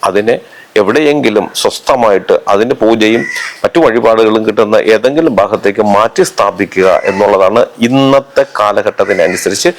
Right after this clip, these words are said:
ഏറ്റവും ഉചിതം. അല്ലെങ്കിൽ ഇതുപോലുള്ള ബുദ്ധിമുട്ടുകൾ, ആ, ഞാൻ പറഞ്ഞു വന്ന ആ മകളുടെ അവസ്ഥ ഞാൻ പറഞ്ഞല്ലോ, ആർക്കും രക്ഷിക്കാൻ പറ്റുന്നില്ല.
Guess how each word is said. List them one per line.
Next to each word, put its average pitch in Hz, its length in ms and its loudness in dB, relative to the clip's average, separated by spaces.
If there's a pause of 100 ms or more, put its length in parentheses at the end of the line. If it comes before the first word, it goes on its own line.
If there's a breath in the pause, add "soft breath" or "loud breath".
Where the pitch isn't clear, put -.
(360 loud breath)
ഏറ്റവും 104 380 -2 (180)
ഉചിതം. - 320 -2 (440)
അല്ലെങ്കിൽ 113 380 -2 (200)
ഇതുപോലുള്ള 98 540 0
ബുദ്ധിമുട്ടുകൾ, 92 480 0 (160)
ആ, - 20 0 (460 loud breath)
ഞാൻ 107 180 0
പറഞ്ഞു 113 280 0
വന്ന 113 140 0 (180)
ആ - 20 4 (160)
മകളുടെ 110 360 2
അവസ്ഥ 110 260 -2 (520 loud breath)
ഞാൻ 120 200 0
പറഞ്ഞല്ലോ, 117 380 2 (420)
ആർക്കും 117 340 -2
രക്ഷിക്കാൻ 160 400 0
പറ്റുന്നില്ല. 151 400 -2